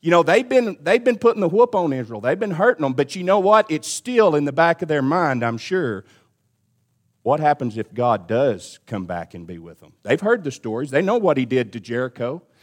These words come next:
They know what he did when they came out of the Red Sea and what they did to Israel. So they're encamped there,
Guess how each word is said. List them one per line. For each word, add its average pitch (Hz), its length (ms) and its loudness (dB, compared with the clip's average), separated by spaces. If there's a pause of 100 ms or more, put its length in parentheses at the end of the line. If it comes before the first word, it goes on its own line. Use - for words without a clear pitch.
(280)
They 143 140 6
know 156 200 4
what 190 200 6
he 151 100 2
did 151 240 4
when 139 140 0
they 131 100 0
came 147 260 2
out 139 140 2
of 127 80 -2
the 117 80 -6
Red 123 260 -6
Sea 147 320 -4
and 123 120 -4
what 127 180 -2
they 120 120 -4
did 127 200 -4
to 104 160 -8
Israel. 147 420 -10 (1160)
So 160 240 2
they're 214 420 4 (380)
encamped 170 720 2
there, 113 360 -2